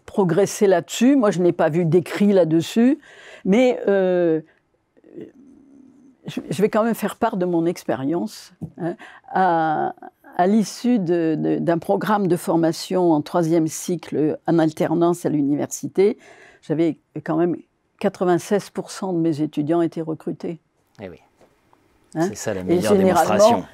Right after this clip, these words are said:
Speaker 1: celui qui n'était pas recruté, c'est parce qu'il voulait faire des études ou partir à l'étranger. <laughs>
Speaker 2: Bien sûr.
Speaker 1: Oui, c'est, donc c'est quand même une réponse.
Speaker 2: Bien sûr.
Speaker 1: Mais c'est parce que vraiment, il y a ces deux pôles de formation.
Speaker 2: Hmm.
Speaker 1: Hein ?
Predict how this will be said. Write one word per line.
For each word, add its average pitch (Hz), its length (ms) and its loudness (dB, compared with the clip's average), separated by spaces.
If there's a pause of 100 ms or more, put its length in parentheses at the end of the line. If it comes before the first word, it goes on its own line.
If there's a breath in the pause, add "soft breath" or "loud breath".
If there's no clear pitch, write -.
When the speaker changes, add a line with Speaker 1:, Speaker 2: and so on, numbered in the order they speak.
Speaker 1:
celui 185 360 -2
qui 196 120 -6
n'était 180 260 -2
pas 180 160 -2
recruté, 170 460 -4
c'est 180 140 -6
parce 156 200 -4
qu'il 156 160 -8
voulait 160 220 -2
faire 170 200 -4
des 160 220 0
études 196 400 -4
ou 147 60 -4
partir 165 400 -6
à 156 60 0
l'étranger. 180 640 -4
<laughs> - 580 -10
Speaker 2:
Bien - 140 -18
sûr. - 280 -20 (180)
Speaker 1:
Oui, 185 220 0 (160 loud breath)
c'est, - 200 -12
donc 214 220 0
c'est - 380 -4
quand 226 120 -2
même 220 180 0
une 208 100 0
réponse. 220 760 -6
Speaker 2:
Bien - 760 -18
sûr. - 260 -20
Speaker 1:
Mais 220 200 4
c'est - 380 -2
parce - 320 -4
que 202 260 2
vraiment, 208 500 0
il 285 100 0
y 196 60 2
a 190 40 0
ces 196 200 -2
deux 175 240 0
pôles 220 380 0
de 156 140 -2
formation. - 720 -14 (320)
Speaker 2:
Hmm. 113 60 -20 (1300)
Speaker 1:
Hein ? 165 220 -16